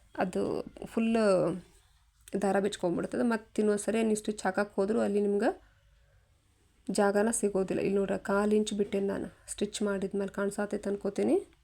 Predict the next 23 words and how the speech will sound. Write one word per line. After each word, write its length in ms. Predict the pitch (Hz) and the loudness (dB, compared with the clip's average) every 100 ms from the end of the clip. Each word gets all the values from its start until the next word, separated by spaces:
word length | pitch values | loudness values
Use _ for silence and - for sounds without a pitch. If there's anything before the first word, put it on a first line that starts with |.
| _ _ _ _ _ _ _ _ _ _ _ _ _ _ - - | _ _ _ _ _ _ _ _ _ _ _ _ _ _ -14 -2
ಈಗ 180 | 226 220 269 320 - - - | -2 4 2 2 -4 -18 -4
ನಡಕ್ 340 | 226 220 233 233 | -2 0 0 0
ನಡಕ್ 260 | 226 214 | 0 0
ಒಂದು 160 | 220 214 | 2 4
ಮಿಡ್ಲ್ 280 | 214 214 214 | 4 4 4
ಒಳಗೆ 520 | 214 214 302 381 - - - _ - - - | 2 2 0 0 -8 -20 -20 _ -20 -10 -4
ಇದನ್ನ 240 | 214 214 | 0 4
ಈ 60 | 208 | 4
ರೀತಿ 280 | 214 214 247 | 2 -2 -2
ಕಚ್ 280 | 233 226 | -2 -2
ಹೊಡ್ಕೋಬೇಕು 560 | - 202 - 208 202 202 | -2 -2 0 2 2 2
ನೀವು, 180 | 208 208 302 330 - 233 | 0 2 0 -2 -6 -4
ಅಂದ್ರೆ 180 | 214 | -2
ಕಟಿಂಗ್ 360 | 233 202 214 214 | 0 0 2 2
ಮಾಡ್ಕೋಬೇಕು. 880 | 202 196 - 196 208 208 254 403 - - - | 2 0 -2 0 0 0 -2 -2 -8 -10 2
ಟರ್ನಿಂಗ್ 500 | 240 226 233 247 - | 4 4 4 2 2
ಪಾಯಿಂಟ್ 400 | 220 208 196 190 | 2 2 2 0
ಇದು, 300 | 180 - - - _ _ _ _ _ - | 0 -4 -8 -20 _ _ _ _ _ 2
ಟರ್ನಿಂಗ್ 360 | 214 240 254 | 4 4 2
ಪಾಯಿಂಟ್ 280 | 240 233 233 | 2 2 2
ಒಳಗಂತೂ 420 | 233 220 220 214 | 2 2 0 2
ನೀಟಾಗಿ 680 | 226 220 214 240 240 240 240 | 2 2 2 2 4 4 4
ಮಾಡ್ಕೊರಿ. 540 | 220 202 - 208 208 | 2 0 0 0 2